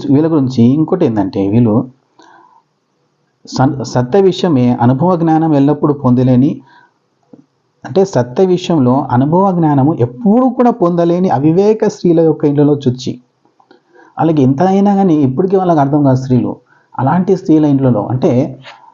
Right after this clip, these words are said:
భర్త కష్టపడి సంపాదించిన కొంత జీతంలో నుండి డబ్బులు దాచిపెట్టి, దాచిపెట్టి వాళ్ళు అబద్ధం చెప్తారు. అబద్ధం చెప్పుకుంటూ ఆ దాచిపెట్టిన స-, డబ్బుని ఈ దైవజనులు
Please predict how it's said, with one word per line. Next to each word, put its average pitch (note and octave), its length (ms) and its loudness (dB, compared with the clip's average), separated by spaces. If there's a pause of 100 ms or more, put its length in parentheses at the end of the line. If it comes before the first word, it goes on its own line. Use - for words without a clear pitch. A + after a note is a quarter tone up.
(200)
భర్త B2+ 800 -2
కష్టపడి F#3+ 520 -2
సంపాదించిన B2+ 680 0
కొంత A#2+ 260 -2
జీతంలో A2+ 500 0
నుండి A2 380 -6 (680)
డబ్బులు C3+ 460 0
దాచిపెట్టి, A#2+ 600 -2
దాచిపెట్టి A2 720 -4 (960)
వాళ్ళు B2+ 160 0 (440)
అబద్ధం D3 300 -2
చెప్తారు. B2 460 -6 (840)
అబద్ధం D3 300 -2
చెప్పుకుంటూ C3+ 520 -2
ఆ A#2 100 0
దాచిపెట్టిన A#2+ 580 -2
స-, A2+ 360 -4
డబ్బుని A2+ 420 -2 (840)
ఈ F3 220 2
దైవజనులు C#3+ 720 2